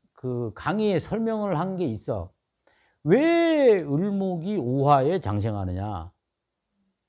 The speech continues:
그 이치가 뭐겠어? 자, 을목은 음간이야. 이건 인간을 또 생-, 생각을 안 한 거야. 전체적인 갑을병정에서 인간의 일생으로 치면 을목이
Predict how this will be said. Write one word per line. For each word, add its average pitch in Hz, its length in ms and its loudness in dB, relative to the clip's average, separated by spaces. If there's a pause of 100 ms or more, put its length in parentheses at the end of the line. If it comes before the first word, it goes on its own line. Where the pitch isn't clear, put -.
(180)
그 202 120 -2
이치가 175 340 2
뭐겠어? 113 420 -6 (2500)
자, 107 140 0
을목은 220 760 2
음간이야. 147 760 2 (280)
이건 196 420 4
인간을 254 680 6
또 139 380 -2
생-, 240 380 -6
생각을 233 380 2
안 143 160 2
한 202 100 2
거야. 180 420 4 (1500)
전체적인 190 1200 2
갑을병정에서 180 1080 2
인간의 180 480 2
일생으로 170 600 0
치면 135 640 -2
을목이 190 720 2